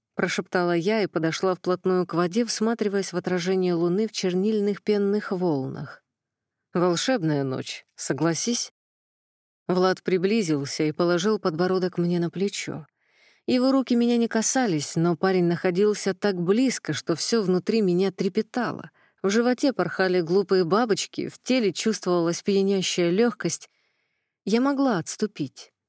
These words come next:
но почему-то не сделала этого, а он, почувствовав, что я не сопротивляюсь, осторожно обнял за талию. Это смутило. На какое-то время я замерла, словно испуганный кролик, попавший в ловушку,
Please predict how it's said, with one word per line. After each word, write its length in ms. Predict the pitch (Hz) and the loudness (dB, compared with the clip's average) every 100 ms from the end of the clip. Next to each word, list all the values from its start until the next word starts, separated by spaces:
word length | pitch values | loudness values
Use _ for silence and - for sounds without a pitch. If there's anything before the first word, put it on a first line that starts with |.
| _ 196 | _ -2
но 160 | 185 | 0
почему-то 500 | 190 - 202 226 220 | 0 -2 0 0 0
не 140 | 220 220 | 0 -2
сделала 500 | 220 269 175 147 - | 0 0 0 -2 -4
этого, 480 | 175 156 131 - - - - | -4 -4 -8 -10 -12 -16 -2
а 140 | 180 | 0
он, 320 | 214 294 285 - _ - | 2 2 -2 -8 _ -2
почувствовав, 800 | 190 - 285 277 165 151 147 - | -2 0 0 0 -2 -2 -2 -6
что 180 | - | -2
я 160 | 170 196 | 0 2
не 100 | 185 | 0
сопротивляюсь, 840 | - - 170 - 185 254 220 - _ _ _ _ | -2 -4 -4 -2 0 0 -2 -4 _ _ _ _
осторожно 640 | 185 - 208 247 240 233 - | -6 -2 0 0 0 -2 -2
обнял 440 | 214 190 190 190 180 | -2 0 2 2 0
за 160 | 190 | -2
талию. 580 | 202 170 135 131 - 160 _ _ _ _ _ - | -4 -4 -6 -8 -14 -16 _ _ _ _ _ -2
Это 220 | 190 214 | -2 -2
смутило. 720 | 208 233 240 - 139 127 160 _ _ _ _ _ - | -2 -4 -4 -6 -8 -8 -14 _ _ _ _ _ -2
На 100 | 180 | 0
какое-то 480 | 180 214 196 185 170 | 0 0 0 0 0
время 300 | 190 190 175 | 2 2 2
я 140 | 180 | 0
замерла, 540 | 170 180 185 196 247 233 _ _ | 2 2 2 2 0 -2 _ _
словно 340 | - 226 226 233 | -4 0 2 2
испуганный 580 | - - 247 226 240 247 | 0 -2 0 2 0 0
кролик, 460 | 254 247 156 143 | 0 2 2 0
попавший 480 | 160 156 175 151 175 | -4 0 -2 0 -2
в 40 | |
ловушку, 640 | 175 196 170 139 - - | 0 0 -2 -4 -6 -10